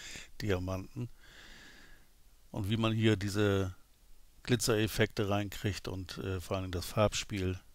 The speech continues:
zeige ich mal in diesem Tutorial. Okay.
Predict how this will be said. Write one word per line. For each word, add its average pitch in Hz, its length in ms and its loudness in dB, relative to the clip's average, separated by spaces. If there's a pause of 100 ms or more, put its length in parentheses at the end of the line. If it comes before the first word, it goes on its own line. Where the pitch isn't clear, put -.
(320)
zeige 98 280 0
ich 87 80 -6
mal 95 140 -4
in 90 60 -6
diesem 87 200 -6
Tutorial. 85 640 -8 (1300)
Okay. 139 460 2